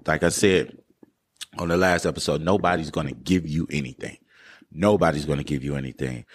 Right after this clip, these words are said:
So I believe in everybody. I want everybody to go out here and succeed. But like I said, make sure that when you fail, you take a step back, you look at what you did wrong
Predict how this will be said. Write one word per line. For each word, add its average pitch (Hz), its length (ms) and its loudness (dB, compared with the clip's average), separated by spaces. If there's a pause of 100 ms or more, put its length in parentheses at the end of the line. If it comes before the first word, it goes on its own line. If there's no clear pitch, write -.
(200)
So - 140 -8
I 90 160 4
believe 82 440 2
in 82 80 0
everybody. 92 720 2 (380)
I 78 340 2 (220)
want 85 220 0
everybody 85 320 4
to 80 60 -6
go 90 140 0
out 85 160 2
here 90 120 -4
and 76 80 -6
succeed. 110 680 2 (240)
But - 220 -4 (400)
like 90 200 2
I 90 140 4
said, 76 440 -4
make 95 440 0
sure 80 680 -2 (140)
that 67 220 -8
when 82 220 -2
you 80 220 -4
fail, 104 640 2 (1000)
you 69 120 -18
take 90 260 -2
a 82 40 -8
step 80 320 0
back, 113 320 2 (580)
you 71 120 -12
look 95 260 -2
at 95 140 4
what 92 160 -2
you 95 60 -4
did 85 240 2
wrong 117 500 2